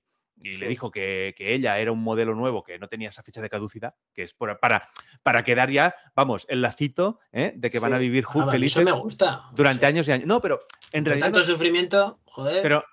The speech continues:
Speaker 1: pero en realidad la reflexión que yo quería hacer es que la, y es, creo, la base de Ri-, de, de Re-, Blade Runner, es los replicantes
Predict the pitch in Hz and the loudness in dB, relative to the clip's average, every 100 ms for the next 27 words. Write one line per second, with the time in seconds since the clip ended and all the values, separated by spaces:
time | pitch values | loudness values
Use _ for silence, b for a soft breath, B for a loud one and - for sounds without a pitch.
0 | - 151 139 123 - 135 131 151 185 180 | -6 0 0 -2 -8 -6 -4 -4 -4 -6
1 | 131 127 117 - 120 147 151 165 156 143 | -4 -4 -6 -10 -8 -8 -6 -6 -6 -6
2 | 123 143 147 - 123 - 113 92 _ _ | -4 -6 -6 -10 -10 -8 -10 -10 _ _
3 | _ _ _ - 117 113 110 110 123 131 | _ _ _ -8 -4 -4 -4 -6 0 2
4 | 165 - _ 135 143 117 95 98 135 - | 2 0 _ -2 0 0 -4 -6 -8 -6
5 | 92 90 104 110 113 92 87 95 87 101 | -10 -10 -14 -14 -12 -12 -12 -14 -12 -6
6 | 127 101 143 139 139 123 123 _ - 110 | -6 -4 -6 -4 -6 -6 -10 _ -10 -10
7 | 104 _ - 113 110 104 110 143 156 156 | -10 _ -8 -4 -4 -6 -4 -2 0 -2
8 | 160 - | -4 -10